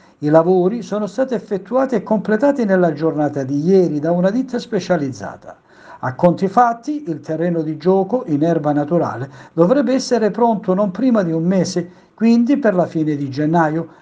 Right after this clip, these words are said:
quando il San Luca sarà chiamato ad ospitare al Corrado Alvaro l'atteso derby contro i cugini dell'Ocri.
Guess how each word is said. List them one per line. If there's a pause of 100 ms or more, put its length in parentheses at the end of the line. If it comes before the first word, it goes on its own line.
(120)
quando
il
San
Luca
sarà
chiamato
ad
ospitare
al
Corrado
Alvaro
l'atteso
derby
contro
i
cugini
dell'Ocri.